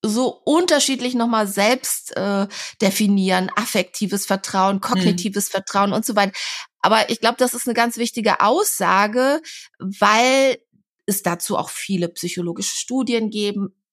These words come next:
Speaker 1: gibt, ne, die sagen, am Anfang ist Vertrauen. Du
Speaker 2: Hm.
Speaker 1: sagst jetzt genau das nicht.
Speaker 2: Nee.
Speaker 1: Und
Speaker 2: Also, genau. Also
Speaker 1: Mhm.
Speaker 2: es, man ka-, man kann das so natürlich versuchen. Das Problem ist nur, Vertrauen müssen wir schon ein bisschen tiefer fassen. Es gibt kein Vertrauen ohne Erfahrung.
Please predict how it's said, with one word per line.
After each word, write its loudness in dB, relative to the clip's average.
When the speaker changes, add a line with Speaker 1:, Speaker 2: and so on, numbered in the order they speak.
Speaker 1:
gibt, 0
ne, -2
die 0
sagen, 0
am -4
Anfang 0
ist -4
Vertrauen. 0
Du 0
Speaker 2:
Hm. 4
Speaker 1:
sagst 0
jetzt -8
genau -2
das -2
nicht. -4
Speaker 2:
Nee. 0
Speaker 1:
Und 2
Speaker 2:
Also, 2
genau. 2
Also 4
Speaker 1:
Mhm. 6
Speaker 2:
es, -2
man 2
ka-, -6
man 2
kann 2
das 2
so -2
natürlich -4
versuchen. -4
Das -4
Problem -2
ist -4
nur, -6
Vertrauen -2
müssen -2
wir -6
schon -2
ein -2
bisschen -4
tiefer -4
fassen. -6
Es -6
gibt -10
kein -4
Vertrauen -2
ohne -6
Erfahrung. -10